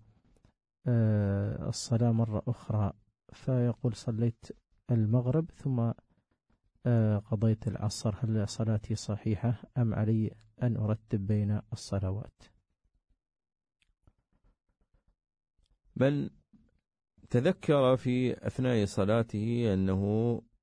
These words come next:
Speaker 2: لم يكن متوضئاً وكان على يقين من ذلك،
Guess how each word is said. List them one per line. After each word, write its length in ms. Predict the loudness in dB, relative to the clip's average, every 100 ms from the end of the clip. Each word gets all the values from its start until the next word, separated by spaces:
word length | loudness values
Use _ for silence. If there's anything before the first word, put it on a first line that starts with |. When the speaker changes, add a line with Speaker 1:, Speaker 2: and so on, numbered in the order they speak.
| _
Speaker 2:
لم 580 | -4 -2 0 0 0 -2
يكن 560 | 0 -2 -2 -4 -2 -2
متوضئاً 840 | -2 0 0 -2 -4 -6 -6 -8 -12 _
وكان 400 | -16 -4 -2 0
على 240 | 0 0 2
يقين 580 | 2 -2 -4 -6 -4 -4
من 220 | -4 -4
ذلك، 440 | -4 -6 -8 -16